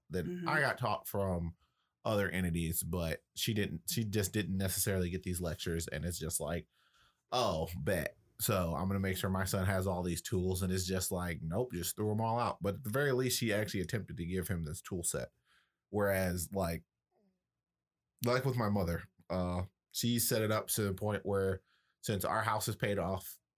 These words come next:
Speaker 1: the other house, the, the other property that we have is paid off, me and my sister always have homes in which we can live. Maybe we don't always like the environment that we're living in,
Speaker 2: Yeah.
Speaker 1: but you don't have to pay rent. And a lot,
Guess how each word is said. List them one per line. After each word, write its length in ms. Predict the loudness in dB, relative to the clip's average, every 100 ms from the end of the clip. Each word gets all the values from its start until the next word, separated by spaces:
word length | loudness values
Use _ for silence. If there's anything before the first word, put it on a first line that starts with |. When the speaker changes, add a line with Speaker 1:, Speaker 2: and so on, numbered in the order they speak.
| _
Speaker 1:
the 100 | 0
other 200 | 2 2
house, 280 | 0 -2 -4 _ -4
the, 320 | 0 2 0 -2
the 80 | -2
other 120 | -2
property 340 | 0 -2 0 0
that 60 | 0
we 100 | 0
have 160 | 0
is 60 | -2
paid 200 | -4 -2
off, 180 | -2 -4 _ _ _
me 140 | -2 0
and 100 | 2
my 120 | 2
sister 440 | 2 0 0 -2 0
always 440 | 0 2 2 2
have 180 | 0 0
homes 380 | -2 -2 -2 -4 -4
in 160 | -2
which 220 | -2 -2
we 100 | -4
can 160 | -2 -2
live. 220 | -2 -2 -2
Maybe 280 | -2 0 2
we 120 | 0
don't 240 | 0 0 0
always 320 | 0 0 0
like 160 | -4
the 100 | -2
environment 480 | -4 0 0 -2 -4
that 140 | -6 -4
we're 100 | -4
living 340 | -2 0 0
in, 220 | 0 -2 -4 _
Speaker 2:
Yeah. 300 | -6 -2 -2
Speaker 1:
but 160 | -2 0
you 60 | 2
don't 120 | 2
have 160 | 0 -2
to 80 |
pay 220 | -2 0 2
rent. 280 | 0 -2 -6 _
And 280 | -4 -2 -4 _
a 40 | -2 0
lot, 120 | -2